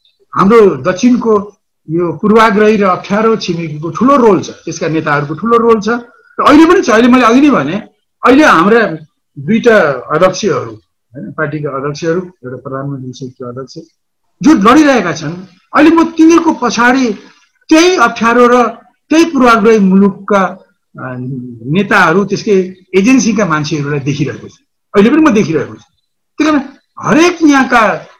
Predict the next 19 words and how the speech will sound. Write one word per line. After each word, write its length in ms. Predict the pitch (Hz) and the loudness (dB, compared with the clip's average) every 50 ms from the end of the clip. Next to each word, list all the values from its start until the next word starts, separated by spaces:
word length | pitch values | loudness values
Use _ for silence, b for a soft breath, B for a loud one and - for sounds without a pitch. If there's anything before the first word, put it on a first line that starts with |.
| _ - | _ -4
साना 260 | - 220 226 240 226 | -2 0 2 2 0
ठुला 260 | 196 - 214 202 190 | 0 0 0 0 0
झगडामा 440 | 156 139 127 131 151 170 165 170 165 | 0 -2 -4 -2 -2 -4 -4 -4 -6
त 80 | 156 | -8
उपस्थित 440 | 175 156 143 156 147 - - 190 139 | -8 -8 -6 -8 -10 -10 -12 -12 -12
हुन्छ। 220 | - 123 123 131 147 | -12 -14 -12 -8 -6
यो 220 | 180 226 240 240 | -4 -2 -2 -2
जस्तो 200 | 240 - 247 220 | -4 -4 -6 -6
हुन 200 | 214 220 226 233 - _ _ _ _ - | -6 -6 -8 -10 -14 _ _ _ _ 0
महाभारतको 580 | 180 214 240 262 254 240 247 254 247 247 247 - | 2 4 4 6 4 4 2 2 0 -2 -4 -2
कृष्णजी 460 | - 247 196 220 233 208 185 196 185 | 0 -2 -2 0 -2 -2 -2 -2 -2
जस्तो 200 | 160 147 - 123 | -4 -6 -10 -12
छ 60 | 110 | -12
क्या, 200 | - 131 170 - - _ _ _ _ _ _ _ _ _ _ _ _ _ _ _ _ 156 | -14 -14 -16 -18 -20 _ _ _ _ _ _ _ _ _ _ _ _ _ _ _ _ 2
द्रौपदीको 480 | 180 214 220 214 247 - - 240 247 | 4 4 4 4 2 2 2 2 0
चिरहरण 520 | 247 - 254 262 285 254 240 247 262 247 233 | 0 2 2 4 4 4 4 6 4 4 4
हुँदा 240 | 202 202 220 220 | 2 0 0 0
पनि 200 | 202 220 226 214 | -2 -2 -4 -4
भे-, 460 | 190 165 147 - _ 131 135 139 147 | -4 -8 -10 -12 _ -8 -8 -8 -10